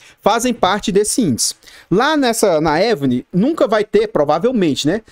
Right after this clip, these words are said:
Quando a gente começar a receber dividendos, aí sim vai ficar sempre um restolhozinho lá na corretora. Mas, inicialmente, os nossos aportes, eles podem ser gastados totalmente.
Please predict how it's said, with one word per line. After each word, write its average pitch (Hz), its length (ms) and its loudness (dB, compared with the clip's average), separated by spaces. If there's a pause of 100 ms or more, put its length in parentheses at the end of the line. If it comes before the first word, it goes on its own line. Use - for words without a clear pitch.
(200)
Quando 277 200 0
a 254 40 -2
gente 233 140 -4
começar 208 280 0
a - 20 0
receber 170 320 0
dividendos, 196 500 0
aí 208 160 0
sim 247 320 -2
vai 202 140 0
ficar 202 240 -2
sempre 254 280 -2
um 226 40 2
restolhozinho 208 680 0
lá 175 160 0
na 190 100 0
corretora. 190 600 -2 (420)
Mas, 202 380 0
inicialmente, 220 880 -2
os 175 160 -2
nossos 233 300 -2
aportes, 208 420 0
eles 196 120 -4
podem 208 300 0
ser 202 220 -2
gastados 196 560 -2
totalmente. 208 680 -2